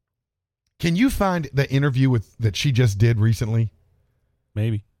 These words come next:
Speaker 2: Who was, was, who's it with?
Speaker 1: It was, uh, it was N B C. I think they inter-, this, this woman that interviewed her recently, um, interviewed every, she's interviewed everybody. The lawyer for the Johnny Depp case,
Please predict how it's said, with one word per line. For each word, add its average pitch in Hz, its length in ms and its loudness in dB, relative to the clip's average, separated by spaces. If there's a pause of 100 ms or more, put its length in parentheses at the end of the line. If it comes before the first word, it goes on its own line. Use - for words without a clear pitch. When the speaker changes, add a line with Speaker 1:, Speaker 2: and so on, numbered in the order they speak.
(240)
Speaker 2:
Who 117 80 0
was, 120 180 0
was, 127 240 0
who's 110 220 4
it - 20 2
with? 113 300 0
Speaker 1:
It 143 80 -2
was, 135 240 -2
uh, 113 360 0
it 135 100 -4
was 123 120 0
N 180 200 -4
B 208 120 -2
C. 120 300 -2
I 139 100 0
think 208 260 -4
they 165 200 0
inter-, 160 260 -2
this, 156 220 0
this 202 260 -4
woman 151 440 -2
that 120 300 -4
interviewed 127 440 0
her 127 180 4
recently, 87 640 2 (800)
um, 95 460 2 (1160)
interviewed 151 360 2
every, 135 240 0 (160)
she's 202 280 -4
interviewed 123 300 4
everybody. 87 560 0 (260)
The 131 160 2
lawyer 180 380 0
for 117 160 -2
the 107 80 2
Johnny 117 320 0
Depp 120 300 -2
case, 90 420 -4